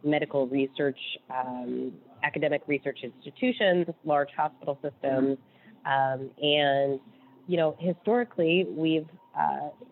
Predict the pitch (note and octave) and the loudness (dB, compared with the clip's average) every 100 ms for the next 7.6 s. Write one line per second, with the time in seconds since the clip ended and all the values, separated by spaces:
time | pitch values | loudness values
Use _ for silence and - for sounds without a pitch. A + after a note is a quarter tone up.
0 | - E3 E3+ F#3+ - E3+ D#3+ D#3+ D#3+ - | -2 2 2 0 -2 -4 -2 0 -2 -4
1 | C#3+ C3+ C3 D3 D#3+ - D3+ D3+ D3+ C#3+ | -4 -4 -4 -2 -2 -2 0 2 2 0
2 | C#3 C3+ C#3 C#3 C#3 C3+ - B2+ C3+ C#3 | 0 0 0 2 2 -2 -8 -6 -2 -2
3 | C3+ C3 - C#3 A#2 - - _ _ - | -4 -10 -2 -2 -2 -10 -20 _ _ -2
4 | C#3+ C3+ C3 D3+ D3 C#3 C3+ C3+ _ _ | 2 2 0 2 4 4 4 0 _ _
5 | E3 D3+ - D3+ C3+ C3 C#3 C3+ C3 B2 | -4 -4 -2 -4 -2 -2 0 -2 -4 -14
6 | - - - C#3 C3+ C3 C3 C3 C#3+ C#3 | -14 -16 -4 -2 0 -2 -6 0 2 2
7 | C#3+ C#3 - C#3 C3 C3 | -2 -6 -2 0 0 -2